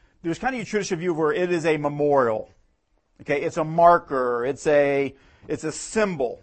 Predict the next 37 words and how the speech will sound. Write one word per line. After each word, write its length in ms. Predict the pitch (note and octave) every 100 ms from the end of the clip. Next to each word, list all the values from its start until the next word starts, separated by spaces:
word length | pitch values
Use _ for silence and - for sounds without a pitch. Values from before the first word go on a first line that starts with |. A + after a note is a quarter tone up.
| _ _ A2
Okay? 420 | - C3 D3+ F3+
And 160 | C3 C3+
there 160 | D3 D3+
are 240 | D3 C#3+
those 420 | C3 D3 E3 D3
in 60 | D#3+
this 180 | D#3 -
body, 560 | D#3+ E3 F3 F3+ F3 _ _ -
they 100 | B2
tend 260 | D#3 D3+
toward 280 | C#3+ D3+ D3
the, 120 | C3 -
the, 240 | B2+ A#2
the 140 | A#2 A2+
Baptist 640 | G2+ C3 D3 D3+ - -
line 480 | - C#3 D3 D#3 D#3+
of, 240 | C#3+ A2 A2+
uh, 300 | A2+ A2+ G2+ -
uh, 240 | C3 A2+ A2+ -
route 420 | C3 C3 E3 E3
where 220 | C3 C3
they 120 | C3 C3+
say 180 | D3
these 300 | C3 A#2+ D3
are 100 | D#3
just, 220 | C#3 E3 - _ _ _ _ _
these 200 | E3 A#3
help 200 | G#3 F#3
you 120 | G3
remember 460 | G3 F#3 C#3 A#2+ C3+
what 180 | C3 A#2+
Christ 460 | - C#3 E3 -
did 160 | F3 C#3+
for 140 | E3
you. 320 | D3+ C#3+ A2 - _ _ _ _ _
Okay? 320 | G#2+ C3 E3 - _
Baptism. 720 | B2 C3+ D#3+ E3+ E3+ A#2 A2